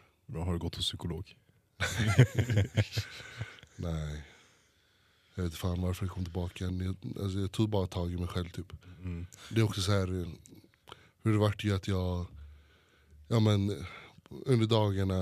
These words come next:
Speaker 2: eller helgerna, typ, så här, drog ut på måltiderna. Jag bara, "Nej, men jag pallar inte, liksom."
Speaker 1: Nej.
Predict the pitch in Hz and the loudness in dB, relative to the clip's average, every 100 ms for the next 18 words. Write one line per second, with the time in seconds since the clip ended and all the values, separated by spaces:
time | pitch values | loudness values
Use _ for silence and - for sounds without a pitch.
0 | 90 87 92 92 90 87 87 95 82 95 | 0 0 0 2 0 0 0 -2 -2 -2
1 | 87 92 95 92 95 95 92 80 95 90 | 0 0 0 0 0 2 2 0 0 0
2 | 90 87 87 82 87 90 90 95 92 90 | 0 -2 -4 -4 -4 -2 2 2 2 -2
3 | 87 - 90 - 90 90 90 | -4 -8 -8 -4 -4 -4 -10